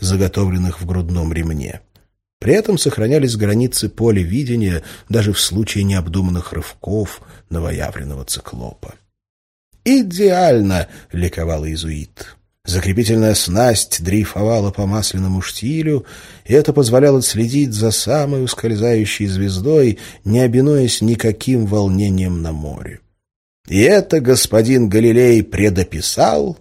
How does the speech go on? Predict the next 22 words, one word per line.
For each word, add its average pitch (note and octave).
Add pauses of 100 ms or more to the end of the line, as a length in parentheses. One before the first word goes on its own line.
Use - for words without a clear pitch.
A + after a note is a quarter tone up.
(380)
и G2+
это D#3+
я F#2+ (300)
совершил». - (1080)
«Замечательно», — F2+
сказал F2
Роберт. F2 (460)
«И G#2+
кто C3+
теперь C#3
переместит A#2
все -
это A2 (220)
в -
таз A2+
с -
маслом?» G2+ (1040)
«Сейчас A2
я A2
отвяжусь G#2+
и F#2
сойду, F2